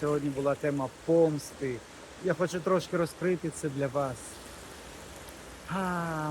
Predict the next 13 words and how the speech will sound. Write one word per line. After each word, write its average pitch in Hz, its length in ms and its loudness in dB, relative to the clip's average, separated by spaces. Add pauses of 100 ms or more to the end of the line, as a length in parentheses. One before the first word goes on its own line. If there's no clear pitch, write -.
(120)
можливо, 180 400 6
це 180 160 0
буде 170 240 6
дивовижно, 165 840 6
можливо, 143 640 2 (2250)
це 170 60 4
буде 151 240 4 (200)
так, 220 240 8 (240)
так 214 180 8 (140)
незвично 165 880 2
для 143 200 4
вас 147 180 6 (140)
звучати. 151 720 0